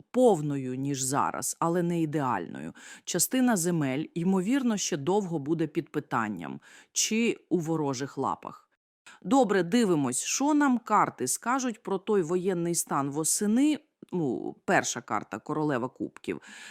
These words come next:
Для питання про воєнний стан ця карта показує, що в уряді можуть обговорювати пом'якшення обмежень або певні послаблення, особливо в тих регіонах,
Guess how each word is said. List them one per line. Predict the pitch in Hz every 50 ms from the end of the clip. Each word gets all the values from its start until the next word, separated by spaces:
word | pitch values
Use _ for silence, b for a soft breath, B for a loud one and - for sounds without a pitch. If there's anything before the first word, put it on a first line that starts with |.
| B -
Для | 170 208 214
питання | 208 - 226 220 - 208 175 151 143 135 135
про | - - - 156
воєнний | 143 151 165 156 131 139 123 110 113 120 123 123
стан | - - - 226 233 269 277 262
ця | - - - 196 165 139
карта | - - 170 156 139 135 - 131 123
показує, | - - 151 - - 139 120 120 120 120 107 92 76
що | - - - - - 165 139 120 B 110 B B B B -
в | - 143 135
уряді | - 220 226 262 294 294 262 220 233 269
можуть | 254 226 214 226 233 226 202 208 - -
обговорювати | - 196 156 156 170 190 180 170 180 170 151 151 147 139 139 131 - 139
пом'якшення | - - 180 175 180 160 175 160 139 - - - - 151 151 143 - -
обмежень | 165 151 131 139 151 147 139 123 120 135 147 175 190 214 220 B B B B B _
або | - 185 180 165 202 190
певні | 190 - 190 180 160 175 170 165
послаблення, | 160 - 175 175 - - 180 175 156 139 117 117 135 139 135 135 135 - -
особливо | - 165 - - 170 160 156 175 170 151 156
в | 147 -
тих | - - - 160 135 - -
регіонах, | - 139 143 139 151 151 180 226 262 254 247 240 -